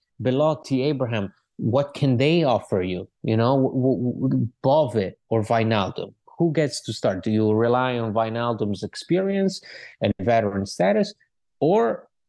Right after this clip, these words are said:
do you reward Bove, who has been very, very good over these last couple of weeks, and, uh, and you give him a chance on the big stage? That, th-, these are all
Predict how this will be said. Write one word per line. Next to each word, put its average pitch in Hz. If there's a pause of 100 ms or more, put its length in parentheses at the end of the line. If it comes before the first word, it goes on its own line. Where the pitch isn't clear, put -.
(140)
do 117
you 113
reward 110
Bove, 110
who 104
has 127
been 110 (260)
very, 123
very 107
good 101
over 98
these 98
last 101 (600)
couple 110
of 90
weeks, 113 (340)
and, 110
uh, 101 (200)
and 120
you 110
give 107
him 107
a 101
chance 113
on 107
the 98
big 98
stage? 90
That, 139
th-, 170 (320)
these 196
are 226
all 147